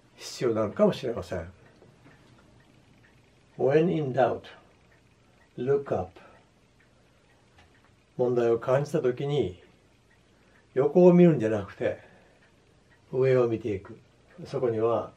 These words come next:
十字架があって、イエス・キリストはいません。できない。ダメだ。言ってですね、えー、自分を傷つけたり、希望をなくする生活を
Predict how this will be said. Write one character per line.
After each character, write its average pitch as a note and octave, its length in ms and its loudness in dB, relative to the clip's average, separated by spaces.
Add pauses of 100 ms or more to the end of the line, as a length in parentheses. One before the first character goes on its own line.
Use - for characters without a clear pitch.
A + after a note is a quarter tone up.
(480)
十 A#2 220 -2
字 A#2 100 -6
架 A2+ 180 0
が G#2+ 120 2
あ A2+ 60 2
っ A2+ 60 -8
て、 - 440 -4 (520)
イ - 80 -2
エ A2+ 80 2
ス・ - 120 -12
キ A#2 80 -8
リ G2 100 -6
ス - 100 -16
ト D3+ 80 -4
は G2+ 200 -2 (720)
い B2+ 60 -12
ま A#2 140 -4
せ A#2 140 -4
ん。 F2+ 160 -10 (1120)
で A2 100 -6
き C3 60 -8
な C#3 180 2
い。 - 140 -4 (1080)
ダ G#2+ 120 -4
メ C3 80 2
だ。 - 320 -2 (400)
言 B2+ 80 -8
っ - 40 -12
て - 180 -16
で A#2 100 -6
す - 100 -16
ね、 C3+ 340 -4 (720)
え G#2+ 360 -4
ー、 G2 40 -10
自 G2+ 120 -8
分 G2+ 140 -8
を G2 100 -6
傷 C3 200 -12
つ - 100 -18
け C3 80 -4
た A2 160 -4
り、 F#2 200 -8 (680)
希 B2 120 -10
望 A2+ 120 -2 (200)
を A2+ 200 -2 (320)
な A#2+ 220 -4
く - 120 -14
す - 140 -8
る F3+ 120 4
生 D#3 200 0
活 - 300 -4
を G3 300 2